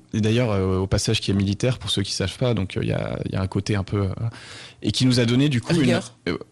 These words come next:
Speaker 1: rigueur,
Speaker 2: Rigueur.
Speaker 1: mais aussi qui nous a donné vraiment une notion de l'intérêt collectif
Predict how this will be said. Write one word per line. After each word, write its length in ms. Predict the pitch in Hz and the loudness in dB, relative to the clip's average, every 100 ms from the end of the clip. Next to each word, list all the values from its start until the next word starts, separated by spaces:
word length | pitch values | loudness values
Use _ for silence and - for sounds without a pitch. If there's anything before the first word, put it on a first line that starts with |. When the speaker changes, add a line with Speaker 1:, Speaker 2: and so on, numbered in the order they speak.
| - - - | -12 -10 -6
Speaker 1:
rigueur, 400 | - 135 135 170 | 0 2 4 4
Speaker 2:
Rigueur. 200 | 180 185 | 2 0
Speaker 1:
mais 160 | 123 120 | 2 2
aussi 340 | 123 - 170 | 2 2 0
qui 120 | - | 0
nous 100 | 120 | 2
a 40 | 120 | 2
donné 220 | 123 131 | 4 4
vraiment 380 | 123 123 147 - - - | 4 4 2 0 -8 0
une 180 | 110 131 | 2 4
notion 420 | 139 - 147 160 | 4 2 2 4
de 100 | 117 | 4
l'intérêt 840 | 113 117 127 135 139 127 127 151 | 4 4 4 2 2 2 4 2
collectif 840 | 151 135 117 117 - 180 - - | 0 0 0 0 -2 -2 -4 -12